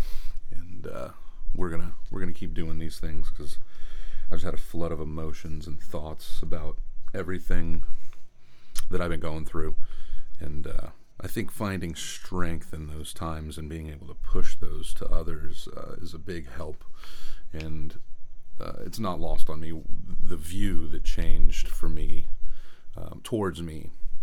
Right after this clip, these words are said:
when I started trying to grasp at anything. Um,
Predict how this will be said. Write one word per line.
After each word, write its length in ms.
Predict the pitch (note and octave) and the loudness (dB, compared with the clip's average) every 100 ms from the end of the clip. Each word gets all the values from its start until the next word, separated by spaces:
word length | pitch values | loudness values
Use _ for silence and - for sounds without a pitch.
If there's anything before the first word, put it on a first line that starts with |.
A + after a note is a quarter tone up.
| - - - - - - - - | 2 2 0 -2 -2 -2 -2 -4
when 520 | F#2 F#2 F2 E2+ F2 - - - - - - - - - - | -4 0 2 0 -2 -6 -6 -6 -8 -14 -12 -12 -14 -16 -14
I 60 | F#2+ | -12
started 300 | - F#2+ E2 | -8 -8 -8
trying 540 | - G#2+ F#2+ F#2 F2 | -10 -8 -6 -6 -8
to 560 | - F#2+ E2+ D#2+ D#2 D2+ | -10 -12 -12 -10 -10 -12
grasp 600 | F2+ F2 F2 D#2+ - - | -8 -6 -6 -8 -8 -4
at 100 | E2 | 0
anything. 640 | F2+ E3+ - - - E3 - - - | 0 0 -2 -4 -4 -6 -4 -2 0
Um, 340 | - - | -2 -2